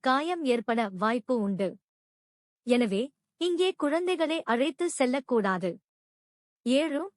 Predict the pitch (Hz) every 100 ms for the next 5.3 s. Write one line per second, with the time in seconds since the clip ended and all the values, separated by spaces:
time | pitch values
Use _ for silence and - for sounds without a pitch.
0 | _ - 285 311 359 359 269 262 254 262
1 | 277 262 233 233 226 - 208 190 208 262
2 | _ _ _ _ 294 330 359 320 349 -
3 | 254 269 - 349 294 262 254 247 240 262
4 | 269 - 247 269 269 285 254 240 208 190
5 | 208 302 330